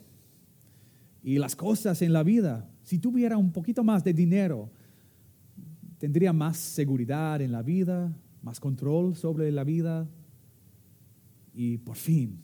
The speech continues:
estaría bien todo. ¿Para qué tienes sed?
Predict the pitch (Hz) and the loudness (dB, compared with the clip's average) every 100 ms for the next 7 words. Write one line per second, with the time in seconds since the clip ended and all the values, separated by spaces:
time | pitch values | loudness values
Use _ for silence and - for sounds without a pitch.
0 | - 92 - 120 147 143 143 120 107 131 | -20 -20 -10 -4 -2 0 0 -2 -4 -6
1 | 117 98 107 _ _ - - _ _ _ | -6 -8 -16 _ _ -20 -20 _ _ _
2 | _ _ - - - _ - - _ - | _ _ -20 -20 -20 _ -20 -20 _ -20
3 | - _ _ _ - - - _ _ _ | -20 _ _ _ -20 -20 -20 _ _ _
4 | - 123 123 139 - 139 127 - - - | -14 -8 -4 -4 -4 -4 -4 -8 -16 -20
5 | - - - - - - 117 95 | -20 -20 -20 -20 -16 -8 -6 -8